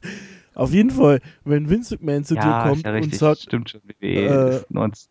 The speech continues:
Speaker 2: ja.
Speaker 1: „Mark, hast du nicht Lust, irgendwie einen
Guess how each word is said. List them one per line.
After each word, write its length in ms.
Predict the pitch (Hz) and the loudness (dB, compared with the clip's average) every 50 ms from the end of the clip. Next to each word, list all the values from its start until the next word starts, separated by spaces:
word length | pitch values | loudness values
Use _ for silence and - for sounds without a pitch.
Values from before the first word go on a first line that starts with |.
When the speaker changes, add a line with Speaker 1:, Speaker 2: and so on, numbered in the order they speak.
| _ _ _ _ - - - - - | _ _ _ _ -14 -14 -14 -12 -12
Speaker 2:
ja. 200 | - - - - - _ _ _ _ _ _ _ _ _ _ _ _ | -10 -10 -10 -10 -14 _ _ _ _ _ _ _ _ _ _ _ _
Speaker 1:
„Mark, 560 | - 131 123 139 156 156 135 117 - - - - - | -12 -4 0 0 2 2 0 -2 -4 -8 -20 -12 -6
hast 260 | 131 139 147 - - | -6 -6 -6 -4 -4
du 40 | 160 | -2
nicht 300 | 160 170 196 190 - - | 4 4 4 4 4 4
Lust, 420 | 165 165 170 170 165 - _ - _ _ _ _ _ - | 6 8 8 8 6 2 _ -20 _ _ _ _ _ 0
irgendwie 460 | 139 147 151 165 160 143 151 156 - | 2 2 2 2 0 -2 -2 -2 -2
einen 360 | - 107 123 131 139 147 143 | -4 -6 -4 -4 -4 -4 -6